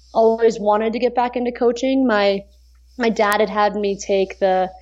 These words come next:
U S A Hockey coaching certification when I was, I think, fifteen or sixteen, so I could do Learn to Skate. I did a little bit of that during college, and so I was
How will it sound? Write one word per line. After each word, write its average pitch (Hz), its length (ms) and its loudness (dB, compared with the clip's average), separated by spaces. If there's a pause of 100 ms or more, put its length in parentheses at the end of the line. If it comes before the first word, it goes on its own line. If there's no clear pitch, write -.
(280)
U 214 80 2
S 202 120 -2
A 196 60 2
Hockey 196 320 -2
coaching 196 440 -2
certification 196 840 -2
when 190 120 2
I 185 120 2
was, 180 320 2 (460)
I - 40 -20
think, 185 280 0 (220)
fifteen 202 320 0
or 190 80 2
sixteen, 233 680 0
so 208 160 0
I 180 100 2
could 175 420 -6
do 190 160 2
Learn 208 260 2
to 208 60 2
Skate. 190 500 0 (500)
I 190 100 0
did 196 160 2
a 202 60 4
little 196 240 4
bit 196 120 0
of 185 120 0
that 190 240 2
during 190 260 -2
college, 185 580 0
and 185 160 -6
so 185 600 0 (140)
I 208 120 0
was 190 280 -4